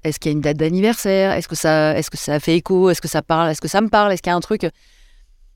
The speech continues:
En fait, c'est ça, c'est juste de se raconter des histoires, de mettre en scène, en fait, le, les choses sur lesquelles on n'arrive pas à retenir. Et, et surtout, enfin, rester, euh, f-, rester fun. Enfin, faut que ça reste plaisant. C'est, le droit, c'est quand même une matière aride pour certains.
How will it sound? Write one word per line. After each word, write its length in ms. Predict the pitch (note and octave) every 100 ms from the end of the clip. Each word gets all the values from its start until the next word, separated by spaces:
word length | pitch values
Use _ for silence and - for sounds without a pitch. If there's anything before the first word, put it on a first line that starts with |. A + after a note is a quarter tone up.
| - -
En 80 | F#3+
fait, 160 | C#4+
c'est 100 | -
ça, 160 | A3+ A3+
c'est 240 | - F3+
juste 260 | D#3 F#3+ B3+
de 100 | G3+
se 100 | -
raconter 480 | G3 G#3+ F#3+ A#3 A3+
des 220 | F#3 E3+
histoires, 320 | F#3 G3+ G3
de 80 | F#3+
mettre 240 | G3+ -
en 80 | G#3
scène, 240 | - A3 G3+
en 60 |
fait, 440 | F3 G3 - - - _ - -
le, 180 | F#3 F3
les 180 | E3+ E3
choses 240 | - A3
sur 140 | - F3+
lesquelles 380 | D#3+ F#3+ F#3+ F3
on 100 | D#3+
n'arrive 260 | D#3 D#3
pas 120 | -
à 20 | F3+
retenir. 340 | E3+ F#3+ G#3+ - - _ - - -
Et, 300 | E3 - E3+
et 40 |
surtout, 320 | - D3+ -
enfin, 260 | G#3 E3+ D3+ C#3
rester, 460 | E3 D#3+ G3 G3
euh, 180 | D#3+ D3
f-, 140 | C3 -
rester 360 | - F3 - F#3 - - -
fun. 260 | - G#3+ F3 D3+
Enfin, 360 | - F3+ F3+ F3
faut 180 | F#3+ F3
que 80 |
ça 160 | - F#3+
reste 380 | F#3 G3 - G3 F#3 -
plaisant. 440 | G3 F#3+ G3+ A3 A3+ - - - -
C'est, 320 | - - F3 F3
le 160 | F3
droit, 220 | F#3 A3
c'est 140 | A#3+ F#3
quand 80 | E3+
même 80 |
une 80 | E3+
matière 380 | E3+ E3 F3+ E3
aride 280 | F#3 G3+ A3
pour 160 | F#3+
certains. 420 | - G3+ - G#3